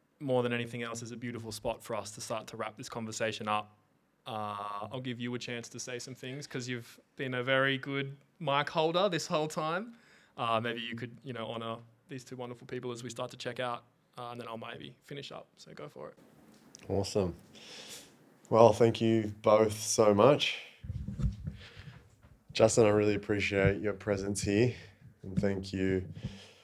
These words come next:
Speaker 2: for providing your perspectives as well on all of this.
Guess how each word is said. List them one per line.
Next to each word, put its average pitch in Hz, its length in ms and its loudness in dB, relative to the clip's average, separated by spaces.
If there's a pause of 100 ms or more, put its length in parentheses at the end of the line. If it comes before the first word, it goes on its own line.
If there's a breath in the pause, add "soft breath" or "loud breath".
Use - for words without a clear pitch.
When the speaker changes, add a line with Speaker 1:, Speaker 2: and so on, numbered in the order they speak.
(760 loud breath)
Speaker 2:
for 120 140 4
providing 104 420 8
your 101 120 6
perspectives 95 580 0
as 85 140 -4
well 98 240 10
on 92 100 8
all 90 180 6
of 85 120 4
this. 107 420 8